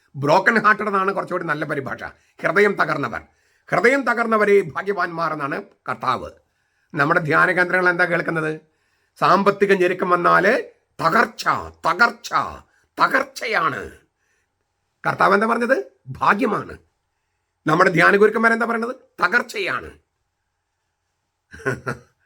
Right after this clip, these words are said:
രണ്ടും തമ്മിൽ വ്യത്യാസം മനസ്സിലായോ? അപ്പൊ ആധികാരികമായ സുവിശേഷ പ്രസംഗം എന്താണ്? രോഗം, സഹനം,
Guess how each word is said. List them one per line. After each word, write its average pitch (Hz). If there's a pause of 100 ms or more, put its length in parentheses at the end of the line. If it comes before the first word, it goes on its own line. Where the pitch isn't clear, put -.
(260)
രണ്ടും 175
തമ്മിൽ 208
വ്യത്യാസം 202
മനസ്സിലായോ? 120 (240)
അപ്പൊ 156
ആധികാരികമായ 233
സുവിശേഷ 202
പ്രസംഗം 165
എന്താണ്? 117 (680)
രോഗം, 175 (320)
സഹനം, 170